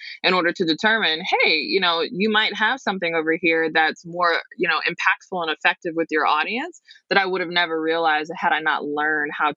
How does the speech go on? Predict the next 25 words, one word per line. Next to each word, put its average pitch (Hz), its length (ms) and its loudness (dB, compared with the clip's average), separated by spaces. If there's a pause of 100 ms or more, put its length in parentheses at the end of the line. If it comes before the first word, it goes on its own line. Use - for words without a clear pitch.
to, 143 320 0 (300)
you 165 100 2
know, 143 300 0 (720)
analyze 160 580 0
the 165 80 -2
data 147 340 0
in 143 120 -6
the 143 80 -4
way 147 180 2
that 143 100 2
I've 139 160 0
learned 143 400 -2
in 143 140 0
my 135 160 2
M 143 140 -6
B 147 200 2
A. - 140 0
So, - 160 -4
um, 156 720 -2
I 156 100 2
would 160 100 -2
say 156 140 2
it's 147 140 -2 (160)
highly 147 420 0 (100)
applicable. - 540 -4